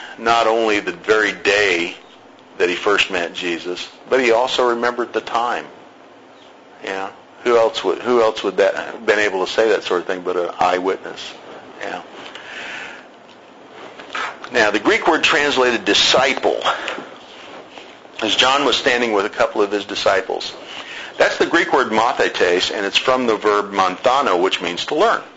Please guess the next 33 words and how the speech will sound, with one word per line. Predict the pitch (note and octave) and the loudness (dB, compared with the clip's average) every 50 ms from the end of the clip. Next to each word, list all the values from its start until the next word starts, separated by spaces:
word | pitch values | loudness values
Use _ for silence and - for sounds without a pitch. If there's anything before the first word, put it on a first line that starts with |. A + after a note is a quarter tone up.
| - - - - - - - - - - - - - - - - - - - | -20 -20 -20 -20 -20 -20 -20 -20 -20 -18 -16 -14 -14 -14 -14 -14 -8 0 2
They | B2+ | 4
didn't | D#3+ F#3 F3 E3 | 4 4 2 2
have | D#3+ F3+ F3+ F3+ F3+ F3+ F3+ E3+ D3 - - - | 0 2 2 2 2 2 2 0 -2 -4 -10 -6
rabbinic, | - C3+ C3 B2+ B2 C#3 C#3+ D3+ D3+ - | 0 0 2 4 4 2 2 2 0 -2
they | C#3 C#3+ D#3+ | 0 2 2
didn't | E3+ F#3 E3+ C#3+ | 4 4 2 2
have, | C3 D3 C#3+ C#3 C#3 B2+ A#2 | 2 2 2 2 2 2 4
uh, | A#2 G#2+ G#2+ | 4 4 4
theological | - C3+ B2 A#2 A#2+ B2 B2+ - C3+ - C#3 | 4 2 4 4 4 4 2 0 0 0 2
schools | B2+ - - D3 C#3 C#3 C#3 C#3 C#3 C3+ - - - - - - - - - - - - - - - - | 2 2 2 4 4 4 4 2 0 0 -4 -4 -6 -10 -16 -20 -20 -20 -20 -20 -20 -20 -20 -20 -14 -4
or | - F#2+ G2 F#2+ F#2 | 0 2 4 4 4
Bible | F2 G2+ G#2+ A2+ A#2 B2+ A#2+ | 4 4 2 4 4 2 2
colleges, | - C3 A#2 A#2 A#2 A2+ A2+ A2+ A#2+ A#2 A#2 A2 - | 2 2 4 4 4 2 2 2 2 2 0 -2 0
that | - A2 G#2+ G#2 | 2 2 2 2
sort | - - A2 G#2+ | 4 2 2 2
of | G#2 G#2 | 2 2
thing, | - G#2 G2+ G#2 A2+ C3 C3+ - - - | 2 0 0 0 -2 -4 -10 -14 -12 -6
in | A#2 A2 G#2 G2 | -4 -4 -2 0
the, | G2 G2 F#2+ F#2 F#2 - - - - - - - - A2 | 0 2 2 2 0 -4 -12 -14 -14 -12 -10 -8 -4 -4
in | G#2+ G2+ G2 | -4 -2 -2
the | F#2+ F#2 | -2 -2
first | - - - G#2+ G2 - | 0 2 2 2 4 4
century. | - G2+ G2 F2+ - - A#2+ C#3+ - - - - - - - - - - - | 2 2 0 0 -2 -2 -2 -4 -4 -10 -18 -18 -18 -18 -18 -18 -20 -16 -6
What | - E3 - F3+ - - - | 0 2 4 4 4 2 0
you | G#3 | 0
did, | F3 D#3+ C3+ G#2+ G2+ G2+ A2 A#2 | 2 2 2 4 4 4 4 4
if | A#2+ A2 - - | 2 2 2 0
you | G#2+ G2+ | -2 0
wanted | F#2+ F#2+ G2 G#2+ B2+ D3+ D3 - | 2 2 4 4 2 0 -2 0
to | - E3+ | 0 0
learn | D#3 B2+ A2 G#2+ A2 A2 A2+ A#2 | 2 2 2 2 2 2 0 0
the | B2 C3 | 0 0
scriptures | - - - G2 F2+ - - F#2+ F#2+ G2+ G#2+ - - - - - | 0 2 0 0 0 0 -2 -2 -2 0 0 2 2 0 0 -2